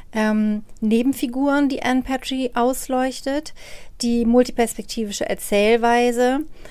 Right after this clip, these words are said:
und wirklich ihr großes Verständnis für die menschliche Psyche. Anne Patry ist Autorin, aber sie ist auch Pharmazeutin gewesen. Ähm, sie ist Sozialistin gewesen, sie ist Kinderbuchautorin gewesen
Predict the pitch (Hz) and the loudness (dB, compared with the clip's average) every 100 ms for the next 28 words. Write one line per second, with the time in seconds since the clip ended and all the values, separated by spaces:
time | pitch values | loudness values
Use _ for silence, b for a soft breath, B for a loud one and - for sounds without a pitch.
0 | B B - 240 226 226 233 220 - 233 | B B 2 2 4 2 2 -2 -8 0
1 | 226 214 190 240 294 339 269 - 240 - | 0 0 -2 0 2 2 -2 -4 -4 0
2 | 226 240 240 226 - - - - - - | 0 2 -2 -2 -4 -10 -12 -14 -14 -16
3 | - - - 240 220 226 226 - 208 202 | -14 -10 -2 0 4 4 4 0 -4 -6
4 | - - 240 - - - 175 - B B | -8 -4 -4 -2 -6 -6 -8 -12 B B
5 | B B B - 233 226 254 254 - 262 | B B B -2 0 0 -2 -2 -2 -2
6 | 247 247 247 240 - 226 208 - 254 294 | -2 0 2 2 0 -2 -2 0 2 4
7 | 320 - 214 208 214 - 440 214 226 233 | 2 2 0 0 -4 -6 -2 4 4 4
8 | - - - - - - 208 190 - 240 | -2 -14 -18 -20 -14 -6 -4 -4 -2 2
9 | 403 - 185 180 180 175 175 185 214 277 | 2 2 -6 -8 -8 -8 -8 -6 -4 -4
10 | 302 - 214 208 202 202 196 202 - 208 | -4 -4 -2 -2 -2 -2 -4 -6 -10 -10
11 | - 208 208 202 247 - - 240 233 220 | -10 -6 -4 -2 -2 -4 2 2 2 0
12 | 214 214 214 208 202 202 - - 262 269 | 2 0 0 -2 -4 -6 -6 -2 2 2
13 | 240 240 - 226 254 240 233 226 208 214 | 0 -2 -2 -2 0 2 2 0 0 0
14 | 214 220 214 | 2 0 -2